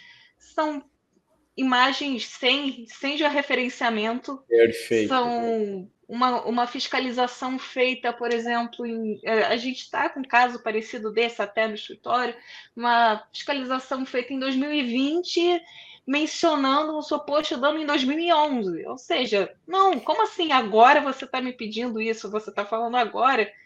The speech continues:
Speaker 1: Ainda pede, e eles ainda pedem <laughs> cautelarmente, antecipa-, pedem antecipação da tutela, mas que, como assim urgência? Que urgência? Você fez uma fiscalização em dois mil e vinte,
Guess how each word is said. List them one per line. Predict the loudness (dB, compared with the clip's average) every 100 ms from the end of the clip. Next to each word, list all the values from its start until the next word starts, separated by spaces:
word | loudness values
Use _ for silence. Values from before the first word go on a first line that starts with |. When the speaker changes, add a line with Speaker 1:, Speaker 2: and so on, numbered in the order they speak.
| _
Speaker 1:
Ainda | -2 2 2 2
pede, | 4 4 4 8
e | 10 10 10 8 4 0
eles | -2 -2 0
ainda | 0 2 2
pedem | 2 2 2 -2 -2 -4 -8 -6
<laughs> | -12 4
cautelarmente, | 6 8 8 8 6 2 2 0 -2 -2 -2 -2 _ -20 _
antecipa-, | -2 -2 -4 -2 -2 2
pedem | 2 2
antecipação | 0 -4 -4 0 0 0 0
da | 0
tutela, | 0 -2 4 4 4
mas | 2 0 -2
que, | -4 -4 -12 _
como | -6 -4
assim | -4 0 0 0
urgência? | -2 -2 -2 -4 -4 -6
Que | -6 -6
urgência? | -6 -2 -2 -2 -4
Você | -2 -4 -4
fez | -4 -4
uma | -6 -8
fiscalização | -10 -8 -6 -2 -2 -4 -8
em |
dois | -8
mil | -6 -6
e | -6
vinte, | -4 -6 -6 -12